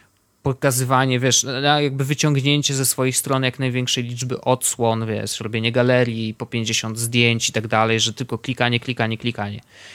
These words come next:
E, ludzie, którzy, e, są takimi zwykłymi użytkownikami internetu, nawet nie wiedzieli, że, że to jest po to, żeby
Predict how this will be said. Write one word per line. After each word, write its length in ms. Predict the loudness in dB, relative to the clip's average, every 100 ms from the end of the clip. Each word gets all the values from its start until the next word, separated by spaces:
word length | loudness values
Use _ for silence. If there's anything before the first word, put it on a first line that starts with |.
| -20 -8
E, 300 | 0 4 4
ludzie, 300 | 4 4 2
którzy, 680 | 0 0 2 4 4 4 2 0 0
e, 40 |
są 220 | 0 0
takimi 320 | -2 -4 -2 -2
zwykłymi 460 | -2 2 4 4
użytkownikami 680 | 4 0 -2 -2 0 2 2
internetu, 440 | 0 0 0 0
nawet 240 | -2 -2 -2
nie 120 | 0
wiedzieli, 380 | 2 2 2 2
że, 240 | 2 0 -2 -20 -20 -20 -20 -20 _ -20
że 360 | -4 0 0
to 260 | 0 0 2
jest 440 | 4 2 0 -8 0
po 120 | 0
to, 180 | 2 2
żeby 300 | 2 0